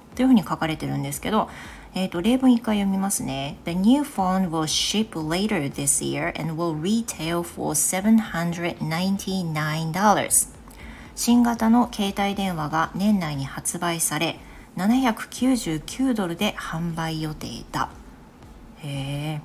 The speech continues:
ー。The new phone will ship later.Will be shippedでもないんですね。Will ship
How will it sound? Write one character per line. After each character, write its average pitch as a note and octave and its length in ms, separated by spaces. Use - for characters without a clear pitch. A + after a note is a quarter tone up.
ー。 - 20
The D#3+ 80
new F#3 260
phone F#3+ 460
will E3 220
ship - 680
later.Will G3 1300
be A#3+ 240
shipped G#3+ 560
で E3+ 100
も E3+ 140
な D3+ 100
い F3 80
ん - 20
で - 80
す - 120
ね。 D#3+ 200
Will D#3+ 200
ship - 460